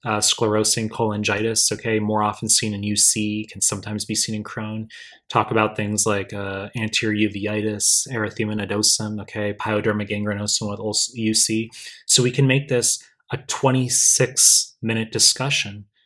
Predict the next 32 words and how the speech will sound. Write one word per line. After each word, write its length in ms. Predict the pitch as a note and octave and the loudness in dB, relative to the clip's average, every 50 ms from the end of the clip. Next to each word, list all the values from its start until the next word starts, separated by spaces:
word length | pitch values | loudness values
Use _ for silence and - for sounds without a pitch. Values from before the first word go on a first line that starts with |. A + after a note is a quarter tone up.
| _ _ _ _ - | _ _ _ _ -6
and 140 | - A2 G#2+ | -4 -2 2
waste 280 | G#2+ A#2 A2 - - - | 4 4 4 4 2 0
our 60 | A2 | 0
fucking 400 | - - - A2 - - A2+ G#2 | -2 0 -2 -2 -2 -2 -6 -6
time, 360 | - - C3 C#3+ C3+ A#2 G#2+ | -4 -2 -2 0 0 0 -2
but 80 | G#2 G#2 | -4 -4
I'm 60 | G#2 | -4
not 200 | G#2+ A2 G#2 - | -4 -4 -6 -8
gonna 140 | - G#2 G#2 | -8 -8 -6
do 140 | G#2+ A2 G#2+ | -4 -4 -4
that. 200 | G2 F#2 - - _ _ _ _ _ _ _ _ _ _ _ _ - | -4 -8 -12 -18 _ _ _ _ _ _ _ _ _ _ _ _ -4
So 160 | - - - | -2 0 0
you 140 | A2 A2+ B2 | 2 4 4
know 100 | C3+ C3 | 4 4
the 60 | B2 | 4
deal. 180 | A2 A2+ A2+ A2 | 4 4 4 4
I'm 60 | A2 | 2
gonna 80 | G#2+ | 0
continue 240 | G#2+ - - - A2+ | -2 -4 -2 -2 0
to 80 | G#2+ G#2+ | -2 -2
make 120 | G#2 - G#2+ | -2 -4 -6
more 80 | G2+ | -6
content. 540 | - - G#2+ G2 G2+ G2+ - G#2+ G2+ G2+ G#2 _ _ | -6 -4 -6 -6 -6 -6 -8 -8 -10 -10 -12 _ _
If 80 | - A#2+ | -2 -2
you 40 | |
like 140 | G#2+ G2 - | -2 -2 -2
my 60 | G#2 | 0
stuff, 320 | G2 - - A#2+ A#2 A#2 - | 0 0 2 2 0 -2 -4
subscribe 320 | - - - - - G2+ | -4 -4 -2 0 0 -2
to 40 | F#2+ | -2
my 60 | F#2+ | -4
channel. 380 | - - B2+ B2+ C3 B2+ - | -8 -6 -4 -4 -6 -6 -10